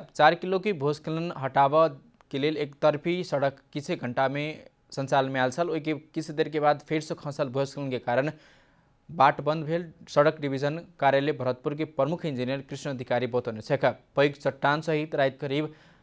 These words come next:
आठ पैंतालिस में आयल भूस्खलन खसल के कारण सडक अवरुद्ध बनलै छ। चार किलो की भूस्खलन छत्तीस घण्टा में, छत्तीस घण्टा लगायत का हटाक मंगल दिन दोपहर चार तीस में एकतर्फी खुला कयल गेल छल। राति पैघ चट्टान सहित खसल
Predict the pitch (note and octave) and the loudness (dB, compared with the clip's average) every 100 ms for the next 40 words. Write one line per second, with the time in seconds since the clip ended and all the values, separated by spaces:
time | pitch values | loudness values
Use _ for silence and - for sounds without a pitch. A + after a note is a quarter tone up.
0 | _ _ B2+ D3+ - D#3 D#3+ D#3 F3+ E3 | _ _ 4 4 4 0 4 4 2 -4
1 | D#3+ D#3+ C#3 D3+ C3+ C#3+ - D3 C#3+ C#3+ | -6 0 2 2 -2 -6 -4 -8 -8 -10
2 | C#3+ C3+ C#3 C3 C3+ E3 - C#3+ D3 C#3 | -10 -6 -2 0 0 -2 -2 0 2 0
3 | B2+ B2+ A#2 A#2+ C#3+ A2+ - C#3+ D#3 D#3+ | -2 -4 -6 -2 2 2 0 0 0 0
4 | F#3 F#3 G3 G3+ C#3 D3 C#3+ D3+ D#3+ D#3 | -4 -2 -4 -4 -2 -4 -4 -8 -8 -8
5 | D3+ D#3 D3 C3+ C3 C#3 D3+ E3 - _ | -8 -8 -8 -4 0 0 0 -4 -8 _
6 | _ _ _ _ - D#3 D3+ F3 F3 F3+ | _ _ _ _ -4 -2 0 -2 0 2
7 | E3+ D#3 D#3+ D#3+ D#3+ C3+ C3+ D3+ D3+ D#3+ | 4 4 2 2 0 2 6 6 4 -4
8 | C3 C3+ D3+ D#3 E3 C#3+ C#3 D3+ C#3 C#3+ | -4 -2 -2 -2 -6 -8 -2 -2 0 -2
9 | C#3+ D3 C#3+ D3+ C#3+ - C3+ C3+ D3 C#3 | -2 -6 -8 -8 -6 -4 -4 -6 -10 0
10 | C#3 C3 C3 C3 C3 G3 E3+ C3+ C#3 - | 0 0 -2 -2 -2 -2 2 2 2 0
11 | D#3+ D#3+ D3 C#3 C3+ B2+ C#3 - C3 B2+ | -2 -2 -4 -2 -2 -2 -6 -6 -6 0
12 | D3 | 0